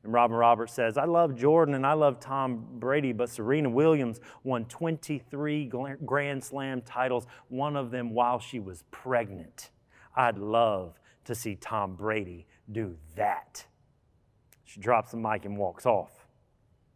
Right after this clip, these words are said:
<laughs> It's all about the individual, isn't it? I-, it's all about this one person thriving and succeeding, and that is the cultural air that we breathe. And at a certain level, friends, that is healthy.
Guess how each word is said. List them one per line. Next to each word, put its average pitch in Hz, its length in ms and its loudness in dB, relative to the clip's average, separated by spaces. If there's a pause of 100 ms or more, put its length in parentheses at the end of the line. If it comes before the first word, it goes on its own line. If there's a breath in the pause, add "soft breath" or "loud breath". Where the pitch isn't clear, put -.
(180)
<laughs> - 0 -
It's - 1160 -12
all 127 200 2
about 123 240 4
the 135 120 -2
individual, 123 680 0
isn't 123 220 0
it? 147 140 -6 (520)
I-, 135 60 -8
it's 139 340 0
all 139 540 6 (220 loud breath)
about 135 340 4 (160 loud breath)
this 131 220 2
one 139 340 4
person 127 400 2
thriving 135 560 4
and 123 100 -4
succeeding, 139 540 -2
and 135 100 -2
that 156 140 2
is 127 140 -2
the 120 100 -4
cultural 185 840 -2
air 156 380 2 (220 loud breath)
that 120 240 0
we 151 580 0 (180 soft breath)
breathe. 107 680 -4 (840)
And 170 140 2
at 170 120 4
a 160 40 6
certain 190 300 2
level, 165 240 4
friends, 143 340 -4
that 175 160 2
is 131 120 -2
healthy. 139 640 -4